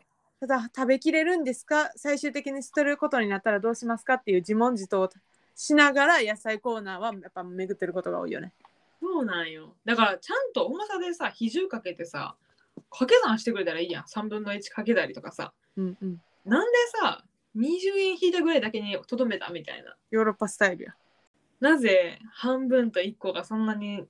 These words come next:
Speaker 2: 値差がないのか。マジでちょっとこれどうにかしてほしいっすわ。
Speaker 1: わかる。あとな、お魚がすごいな、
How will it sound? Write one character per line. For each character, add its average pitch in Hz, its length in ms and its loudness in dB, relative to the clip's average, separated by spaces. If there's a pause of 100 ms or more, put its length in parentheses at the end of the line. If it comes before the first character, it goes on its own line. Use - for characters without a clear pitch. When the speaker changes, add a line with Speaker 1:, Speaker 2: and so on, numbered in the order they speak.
Speaker 2:
値 214 140 2
差 208 140 4
が 160 100 -2
な 185 140 2
い 175 100 -2
の - 100 -14
か。 - 140 -10 (720)
マ 254 240 -2
ジ 285 180 -2
で 254 200 8
ち 247 120 -4
ょ 247 40 0
っ 254 60 -16 (140)
と 240 160 -2
こ 240 100 -2
れ 226 100 2
ど 226 120 -2
う 233 60 -2
に 233 120 -2
か 226 160 -2
し - 40 -16
て 220 60 -10
ほ 202 140 -10
し 214 140 -10
い 196 40 -6
っ - 40 -8
す - 180 -6
わ。 - 160 -6 (240)
Speaker 1:
わ 208 120 -4
か 220 140 4
る。 214 440 2 (120)
あ 208 100 -6
と - 120 -2
な、 262 500 6
お 220 120 -6
魚 277 440 -2
が 220 140 0
す 190 120 -14
ご 226 160 -6
い 208 100 -4
な、 190 460 -2